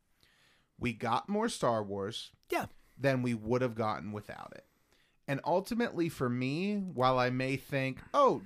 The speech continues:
Speaker 1: just use this new character, Savage Opress. You can have Maul without having Maul."
Speaker 2: Which
Speaker 1: Like,
Speaker 2: is what they originally were. It,
Speaker 1: Right.
Speaker 2: it definitely feels that way.
Speaker 1: Yeah, it does. And at first you think, "Okay, here's this guy who's, you know, kinda, he, he's this unsuspecting guy. He was turned into a fighter."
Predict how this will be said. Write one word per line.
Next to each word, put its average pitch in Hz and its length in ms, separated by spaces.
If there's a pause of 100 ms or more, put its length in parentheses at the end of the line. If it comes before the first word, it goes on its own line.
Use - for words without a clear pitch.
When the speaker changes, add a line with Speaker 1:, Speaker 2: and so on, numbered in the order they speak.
Speaker 1:
just 170 360
use 160 280
this 180 240
new 233 140
character, 117 500
Savage 127 480
Opress. 147 480
You 135 80
can 139 160
have 156 240
Maul 165 260
without 135 300
having 131 340
Maul." 147 400 (380)
Speaker 2:
Which 165 140
Speaker 1:
Like, - 80
Speaker 2:
is 160 80
what 190 140
they 170 120
originally 151 480
were. 135 220
It, 139 40
Speaker 1:
Right. 156 280
Speaker 2:
it - 220
definitely 160 320
feels 143 360
that 113 200
way. 107 220
Speaker 1:
Yeah, 254 200
it 156 120
does. 247 380 (400)
And 214 400
at 185 120
first 320 400
you 220 120
think, 208 260
"Okay, 156 400
here's 147 260
this 147 200
guy 127 360
who's, 123 340 (320)
you 127 100
know, 127 160
kinda, 123 480
he, 131 240
he's 135 240
this 135 220
unsuspecting 135 720
guy. 113 280
He 113 140
was 113 140
turned 127 280
into 117 220
a 107 80
fighter." 147 560